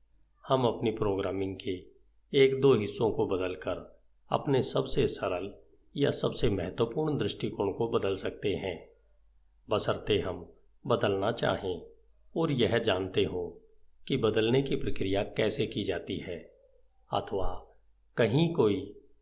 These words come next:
बड़ी बाधा हमें यह काम करने से रोक तो नहीं रही है। आपके अपने बारे में जो दृष्टिकोण है, उनका एक अतिरिक्त महत्वपूर्ण परिणाम यह होता है कि अपने बारे में आपके दृष्टिकोण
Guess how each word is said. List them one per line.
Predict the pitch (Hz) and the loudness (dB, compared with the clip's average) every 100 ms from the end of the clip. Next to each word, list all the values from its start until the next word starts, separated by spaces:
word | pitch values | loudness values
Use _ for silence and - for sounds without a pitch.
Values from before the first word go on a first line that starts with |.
| 131 | -2
बड़ी | 120 135 165 | 2 4 4
बाधा | 117 101 104 | 4 4 4
हमें | 98 98 101 | 2 0 0
यह | 98 95 107 | 0 -2 -2
काम | - 98 95 | -2 -2 -2
करने | 98 98 95 | -2 -2 -2
से | 90 123 | -2 0
रोक | 104 101 - | 2 0 0
तो | 117 | 2
नहीं | 110 110 143 | 2 0 0
रही | 107 98 98 | 0 0 0
है। | 85 80 - - _ _ _ _ - - _ - _ _ | -2 -6 -16 -20 _ _ _ _ -20 -20 _ -20 _ _
आपके | 107 101 - - 101 73 - - - | -2 -2 -2 0 0 0 -10 -4 -2
अपने | 131 170 | 0 0
बारे | 160 117 104 | 4 4 4
में | 104 120 | 4 4
जो | 127 | 2
दृष्टिकोण | 120 110 - 107 107 101 | 0 -2 -4 -2 2 6
है, | - 98 87 - - - - - - | 6 4 -8 -12 -20 -20 -20 -8 0
उनका | 160 156 147 127 | 0 2 4 4
एक | 107 107 | 4 2
अतिरिक्त | - 117 131 147 - | 0 4 4 4 0
महत्वपूर्ण | 107 95 - 104 123 120 | 0 2 0 6 10 10
परिणाम | 120 107 98 101 101 | 10 4 4 2 0
यह | 98 92 98 | 0 0 2
होता | 98 101 104 90 | 4 6 6 4
है | 90 95 - - _ _ _ _ - | 0 -8 -12 -20 _ _ _ _ -2
कि | 139 | 2
अपने | 113 98 123 | 4 4 4
बारे | 104 95 95 | 4 2 0
में | 92 90 90 - - _ - | 0 -2 -6 -12 -20 _ 2
आपके | 131 123 - 143 | 2 4 4 4
दृष्टिकोण | 120 104 - 110 - 98 107 | 4 -2 -2 -2 2 2 0